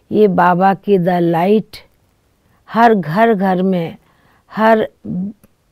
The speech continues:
देश में और विश्व में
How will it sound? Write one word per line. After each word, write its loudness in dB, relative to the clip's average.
देश 2
में -4
और 0
विश्व 0
में 0